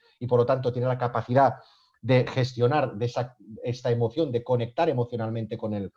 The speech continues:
con el cliente, con el consumidor, obviamente la única manera es buscar ese socio estratégico.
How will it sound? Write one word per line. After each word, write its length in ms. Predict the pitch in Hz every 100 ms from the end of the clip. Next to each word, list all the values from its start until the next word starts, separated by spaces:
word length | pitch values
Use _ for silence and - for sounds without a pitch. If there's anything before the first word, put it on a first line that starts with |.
| _ _ _
con 160 | 123 113
el 140 | 107
cliente, 300 | 110 147 143
con 120 | 117
el 100 | 104
consumidor, 540 | 104 110 131 151 202 - - -
obviamente 480 | 123 127 120 165
la 140 | 147 101
única 260 | 107 120
manera 240 | 127 127 160
es 80 | 135
buscar 300 | 117 110 120
ese 160 | 123
socio 240 | - - 104
estratégico. 480 | - - 95 82